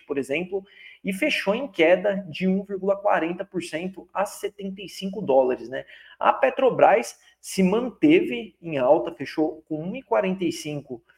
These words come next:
de alta, a Petrobras a trinta e sete e setenta e oito, mesmo com o petróleo dando essa virada de preço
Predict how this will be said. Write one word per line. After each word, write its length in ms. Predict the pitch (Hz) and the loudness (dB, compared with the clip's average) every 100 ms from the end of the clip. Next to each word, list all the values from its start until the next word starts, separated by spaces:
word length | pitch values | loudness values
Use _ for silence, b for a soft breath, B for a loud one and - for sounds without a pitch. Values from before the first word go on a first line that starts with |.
| b b b - | b b b -14
de 240 | 135 175 | 0 6
alta, 340 | 131 180 - 160 | 10 8 6 2
a 140 | - | 2
Petrobras 640 | 156 151 147 127 127 135 - | 0 2 2 2 2 0 -6
a 60 | - | -10
trinta 260 | 160 208 | -8 -4
e 80 | 196 | -6
sete 440 | - 147 151 - - | -2 -2 -2 -4 -8
e 60 | |
setenta 460 | 185 247 240 202 196 | -8 -8 -10 -8 -2
e 20 | |
oito, 400 | 131 143 339 - - | 2 2 0 -6 -10
mesmo 640 | 151 165 202 233 233 262 247 | -4 -2 -2 -4 -6 -10 -10
com 140 | - 196 | -8 -6
o 40 | |
petróleo 640 | 208 208 139 131 147 170 | -6 -4 2 2 2 -2
dando 400 | 151 127 143 147 | -4 -8 -8 -10
essa 200 | 156 - | -10 -10
virada 520 | 165 185 131 135 - 320 b b b b b | -4 0 2 0 -2 -6 b b b b b
de 140 | 135 | -8
preço 600 | 190 147 147 170 - 185 | -4 4 4 4 2 -6